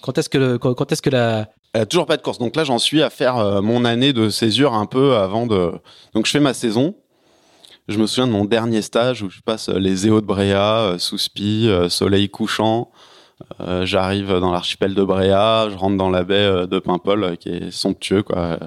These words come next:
Speaker 2: tombé de la nuit, passer l'écluse, et je me dis, « Bon, voilà, c'est mon dernier stage. » Maintenant, je vais rentrer, je vais chercher, euh, un,
Speaker 1: Un boulot d'ingénieur en
Speaker 2: un
Speaker 1: région
Speaker 2: boulot
Speaker 1: parisienne.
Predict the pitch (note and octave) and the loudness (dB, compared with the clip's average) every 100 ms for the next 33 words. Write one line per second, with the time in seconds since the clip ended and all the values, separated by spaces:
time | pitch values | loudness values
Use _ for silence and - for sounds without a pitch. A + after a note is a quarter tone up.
0 | E2+ _ - F#2 F2+ F#2 F2+ G2 A2 A#2+ | -14 _ -6 -2 0 0 0 2 2 -2
1 | _ - - - _ F#2+ - G2 G2 - | _ -20 -20 -20 _ -6 -2 0 0 0
2 | A2 A#2+ A2 - - F#2 F2+ G2 A2 G#2 | 2 2 2 -6 -4 -2 2 2 4 2
3 | F#2+ G2 - G#2 F2+ E2+ F#2+ F2+ - A#2 | 2 0 0 0 0 0 0 0 0 -2
4 | A#2+ A2 - _ _ _ _ _ F2 G2+ | -4 -12 -20 _ _ _ _ _ -6 -4
5 | G#2+ G2 E2 E2+ G#2+ A#2 G#2 F#2+ - - | -2 -4 -4 -4 -2 -2 -4 -6 -8 -8
6 | - G#2 G2+ F#2 E2+ - - - _ _ | -4 -2 0 0 -4 -8 -14 -20 _ _
7 | - F#2 F2 E2 - - - F#2 _ _ | -10 -6 -6 -8 -14 -18 -20 -20 _ _
8 | - A#2 B2 A#2 A#2 A2+ A#2 C3 B2 A2+ | -12 -4 -2 0 0 0 0 2 2 2
9 | A2+ A2+ A#2 A#2+ | 2 2 2 2